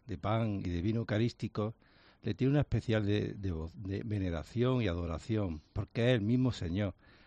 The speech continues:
Ya San Agustín decía que comulgar sin adorar sería pecado. Por eso, paulatinamente, en la Iglesia, las especies eucarísticas que se mantenían en el sagrario, sobre todo para dárselo a los enfermos, fueron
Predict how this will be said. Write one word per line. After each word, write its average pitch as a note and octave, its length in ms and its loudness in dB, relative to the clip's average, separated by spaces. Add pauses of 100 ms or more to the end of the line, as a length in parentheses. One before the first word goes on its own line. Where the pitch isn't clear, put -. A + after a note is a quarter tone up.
(140)
Ya B2+ 100 0
San D#3+ 140 4
Agustín D3+ 420 4
decía B2 540 4
que G#2 240 0
comulgar A2+ 580 2
sin C3+ 220 2
adorar A2+ 440 2 (420)
sería G#2 360 0
pecado. G#2 500 -2 (1000)
Por C3+ 160 4
eso, E3 240 2
paulatinamente, C#3+ 760 2
en B2+ 80 2
la B2+ 60 4
Iglesia, D3 640 2 (480)
las G2+ 320 4
especies C3 380 0
eucarísticas B2+ 760 2
que A2+ 160 -2
se F#2+ 680 0
mantenían A2 640 0
en A#2+ 80 2
el G#2 120 0
sagrario, A#2 440 0
sobre F#2+ 240 -2
todo B2 240 0
para G#2+ 200 0
dárselo A#2+ 340 0
a - 20 2
los B2+ 180 2
enfermos, A#2 540 -2 (600)
fueron C3+ 500 0